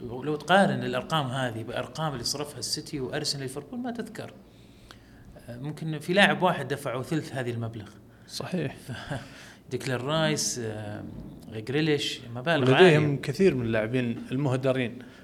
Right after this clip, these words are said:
Speaker 2: خصوصًا تشيلسي لديه، آه، لاعبين مهدرين، آه، كل نافذة يوقع مع لاعبين
Speaker 1: بالضبط.
Speaker 2: ويهدرهم.
Speaker 1: وبعدين، بعدين ما تنسى نيوكاسل، أنت جاي،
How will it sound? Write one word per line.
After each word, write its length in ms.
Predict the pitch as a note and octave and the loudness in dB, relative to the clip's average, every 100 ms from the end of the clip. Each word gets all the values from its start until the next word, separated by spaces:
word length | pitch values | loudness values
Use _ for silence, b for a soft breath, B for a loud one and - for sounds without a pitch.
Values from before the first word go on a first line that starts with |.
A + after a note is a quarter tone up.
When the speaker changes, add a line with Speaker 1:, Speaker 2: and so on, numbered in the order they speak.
| B | B
Speaker 2:
خصوصًا 340 | - F3+ E3 | -4 -2 -2
تشيلسي 420 | C#3+ B2+ A2+ - A2+ - - | -4 -6 -6 -8 -12 -18 -12
لديه، 380 | B2+ B2+ D3+ C#3 | -8 -4 -2 -2
آه، 440 | B2 B2 A#2 - - - B B B B B B - | -4 -6 -6 -8 -12 -20 B B B B B B -2
لاعبين 300 | A#2+ B2+ C#3 | 2 2 2
مهدرين، 800 | C3 A#2 C3 C3 C#3 C3 B2 A#2+ | 0 0 0 0 0 0 -2 -2
آه، 180 | A#2 A#2 - - - | -4 -6 -10 -16 -4
كل 120 | D#3 E3 | 0 2
نافذة 300 | D3+ C#3 B2+ | 0 0 0
يوقع 360 | A#2+ A#2+ C3 | 0 0 -2
مع 200 | B2+ B2+ | 0 2
لاعبين 400 | B2 B2+ B2+ C#3 | 2 2 0 -2
Speaker 1:
بالضبط. 100 | C3+ B2+ | 0 -2
Speaker 2:
ويهدرهم. 240 | A#2+ A#2+ A#2 | -2 0 0
Speaker 1:
وبعدين، 160 | A#2 C3 | -2 -4
بعدين 200 | D3 E3 | -4 -4
ما 120 | F3+ | -4
تنسى 280 | F#3 D3 B2 | -4 -4 -4
نيوكاسل، 420 | B2 C#3+ D#3 C3 | -8 -8 -8 -8
أنت 120 | C3 | -10
جاي، 360 | A#2+ D3+ D3+ | -8 -6 -6